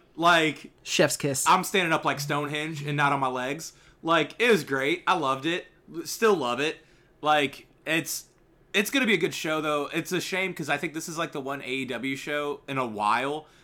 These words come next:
Speaker 1: that I've been like, "Uh," on a couple of the matches.
Speaker 2: Yeah. But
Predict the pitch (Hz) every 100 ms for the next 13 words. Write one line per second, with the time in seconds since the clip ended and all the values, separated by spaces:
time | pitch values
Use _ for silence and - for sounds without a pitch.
0 | _ - 143 160 147 165 160 156 147 135
1 | - _ _ _ - 240 214 131 95 -
2 | 143 156 - 165 165 160 147 165 160 -
3 | 104 92 - - _ _ _ _ _ _
4 | _ _ - 160 101 - _ _ - _
5 | _ _ _ - - - - _ _ _
6 | - - _ _ - 127 117